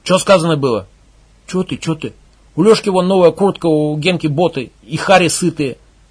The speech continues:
"Ну и ходили, мы ж потихоньку. Чё, побираться, что ли?" "В городе объявляли, что какую-то молодёжную банду арестовали и уже расшлёпали. <laughs> Так что нас как бы нету щас. Хе-хе.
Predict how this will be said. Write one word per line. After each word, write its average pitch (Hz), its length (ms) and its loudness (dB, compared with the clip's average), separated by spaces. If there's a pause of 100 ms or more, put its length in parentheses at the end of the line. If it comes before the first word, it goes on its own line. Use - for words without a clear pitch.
(500)
"Ну 165 100 2
и 196 80 2
ходили, 156 640 -4
мы 143 100 -2
ж - 80 -8
потихоньку. 165 640 -6 (180)
Чё, 170 140 -4
побираться, 170 520 -2
что 135 240 -8
ли?" 110 60 -14 (1300)
"В 110 120 -18
городе 151 400 0
объявляли, 143 540 -2
что - 140 -20
какую-то 147 360 -6
молодёжную 139 540 -4
банду 127 320 -4
арестовали 131 520 -2
и - 20 -6
уже 113 240 -6
расшлёпали. 117 600 -8 (520)
<laughs> 139 120 -8 (280)
Так 127 160 -4
что 127 160 -10
нас 135 220 -2
как 131 200 -6
бы 120 220 -6 (180)
нету 131 300 -6
щас. 107 260 -8
Хе-хе. 110 400 -4